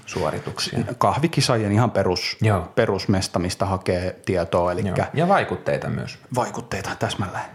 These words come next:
Speaker 2: Koska varmasti sieltä löytyy sellaisia näkökulmia, mitä sulle itselläsi on.
Speaker 1: Just näin. Eli tiivistettynä voisi sanoa niin, että jokainen asia, jota sä tuut tekemään siellä lavalla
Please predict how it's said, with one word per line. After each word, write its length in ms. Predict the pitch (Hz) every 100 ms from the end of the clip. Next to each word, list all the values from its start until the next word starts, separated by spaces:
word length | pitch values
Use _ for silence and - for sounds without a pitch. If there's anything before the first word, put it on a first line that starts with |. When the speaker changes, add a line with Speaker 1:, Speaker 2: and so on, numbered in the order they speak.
| - -
Speaker 2:
Koska 300 | 113 - 123
varmasti 680 | 139 131 117 101 95 -
sieltä 440 | 98 - 95 92 92
löytyy 680 | 90 87 87 95 87 85 82 - _ _ _ _ _
sellaisia 420 | - 101 92 - 85
näkökulmia, 540 | 90 90 - 92 92
mitä 180 | 90 85
sulle 260 | - 95 90
itselläsi 420 | 90 - - 95
on. 100 | - - - - 139
Speaker 1:
Just 200 | 101 -
näin. 180 | 120 107 - - - - - - -
Eli 100 | 104
tiivistettynä 680 | - 156 143 113 110 98 95
voisi 220 | 95 -
sanoa 360 | 92 92 87 87
niin, 420 | 90 92 90 -
että 460 | - - 90 90 - - _ _ _ - _ - - - 170
jokainen 440 | 151 160 156 117
asia, 240 | 120 110
jota 140 | 95 95
sä 100 | -
tuut 200 | 95 -
tekemään 520 | 156 160 180 135 110
siellä 380 | - 95 92 92
lavalla 500 | 90 87 85 87